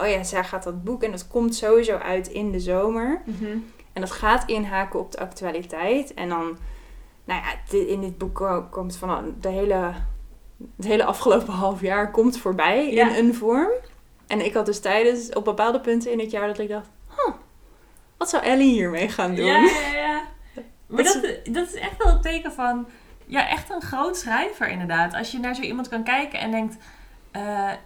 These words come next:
Speaker 2: jij ziet de wereld gewoon anders dan ik.
Speaker 1: Ja.
Speaker 2: En door jouw woorden te lezen, door jouw boeken te lezen,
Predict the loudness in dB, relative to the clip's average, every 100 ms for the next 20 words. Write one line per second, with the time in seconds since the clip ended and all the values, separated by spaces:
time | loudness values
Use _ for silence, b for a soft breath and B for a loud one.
0 | -14 -6 -2 -2 0 -2 -2 -2 0 -2
1 | -4 -4 -2 0 0 0 -2 -4 -8 -6
2 | -8 -8 -14 -4 0 2 0 -2 2 2
3 | 4 2 4 10 10 10 4 2 2 2
4 | -2 -2 -2 -2 -2 -2 0 0 -2 -4
5 | -4 -2 -2 -2 -2 -2 -2